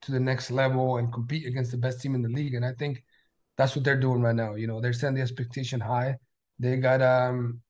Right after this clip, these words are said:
you know, uh, a new coach, and I think that helped them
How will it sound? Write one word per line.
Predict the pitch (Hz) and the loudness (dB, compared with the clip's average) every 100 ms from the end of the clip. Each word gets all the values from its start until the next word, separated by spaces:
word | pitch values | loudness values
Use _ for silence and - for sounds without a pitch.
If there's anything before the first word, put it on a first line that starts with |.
| - _ - | -20 _ -8
you | 127 | -2
know, | 117 117 | 0 0
uh, | 117 117 113 110 110 - _ _ _ | 0 -2 -4 -8 -12 -16 _ _ _
a | - | -4
new | 135 139 | -2 0
coach, | 127 131 127 139 - | 0 2 2 -2 -6
and | 123 117 | -2 -2
I | |
think | 120 139 131 | -2 -4 -2
that | 127 123 | -2 2
helped | 131 123 | 0 0
them | 131 123 120 | -2 -4 -6